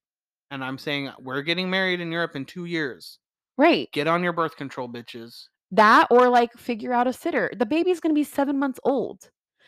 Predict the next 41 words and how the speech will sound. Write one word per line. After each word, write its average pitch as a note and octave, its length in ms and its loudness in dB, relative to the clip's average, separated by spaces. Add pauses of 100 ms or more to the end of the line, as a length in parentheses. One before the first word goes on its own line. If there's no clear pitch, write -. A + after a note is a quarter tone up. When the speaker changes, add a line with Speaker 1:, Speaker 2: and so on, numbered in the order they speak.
(160)
Speaker 2:
Those D#4 160 4
people, E4 560 -2
like, B3+ 160 2
her C#4 100 -4
bridesmaid C4 560 -2
and B3 120 -2
the G#3+ 100 -2
other A#3 160 2
person, D4+ 420 -4
their D4 140 0
baby's D4+ 260 -2
only, C#4 200 -2
like, C4+ 220 -2
a A3+ 60 2
month A3 360 -2
old, G#3+ 180 2
and G#3 140 -4
they're G3+ 80 -2
still A3 340 -2
gonna G#3+ 200 -2
go F#3 140 2
without E3+ 260 -2
the - 60 -10
baby. D#3 320 -6 (140)
Speaker 1:
Exactly. E3+ 580 -4
So D#3 280 -4
if D3+ 80 -8
they D3 120 -6
can F3 140 -10
do G3 120 -4
it, F3+ 100 -4
you C#3+ 120 -8
can. A#2+ 340 -12
Speaker 2:
Exactly. A3 760 -4
Speaker 1:
Yep. C#3+ 180 -12 (380)
So, C3+ 200 -10
no, B2 340 -10
they're C#3+ 180 -6
not C#3+ 200 -10
the F#3+ 100 -8
assholes. D3+ 580 -8